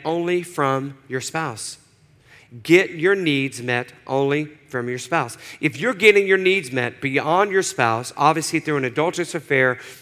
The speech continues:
or through pornography or whatever types, if you're getting, um, if you're getting your desires met outside of your spouse, then that is going to affect your desire in your marriage. In, uh, in Proverbs chapter five,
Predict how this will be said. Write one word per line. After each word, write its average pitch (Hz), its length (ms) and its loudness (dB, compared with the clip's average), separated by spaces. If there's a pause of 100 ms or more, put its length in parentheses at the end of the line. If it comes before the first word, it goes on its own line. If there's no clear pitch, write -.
(100)
or 127 100 -4
through 123 140 -8
pornography 156 760 0 (220)
or 123 180 -2
whatever 151 360 4
types, 151 420 -2
if 127 120 -8
you're 185 120 -4
getting, 185 380 6 (360)
um, 135 300 0
if 123 180 -4
you're 175 200 0
getting 170 300 6
your 151 100 0
desires 143 640 2
met 139 420 0 (540)
outside 160 580 2
of 160 100 0
your 160 120 0
spouse, 120 560 2 (240)
then 131 260 0
that 143 240 4
is 160 160 -6
going 151 280 0
to 151 180 -6
affect 139 580 -2 (260)
your 113 540 -2 (460)
desire 110 640 -4 (420)
in 110 100 -12
your 113 120 -10
marriage. 131 560 -10 (640)
In, 135 260 2
uh, 120 160 -2 (160)
in 127 220 -2
Proverbs 131 480 -2
chapter 135 240 -2
five, 135 440 -4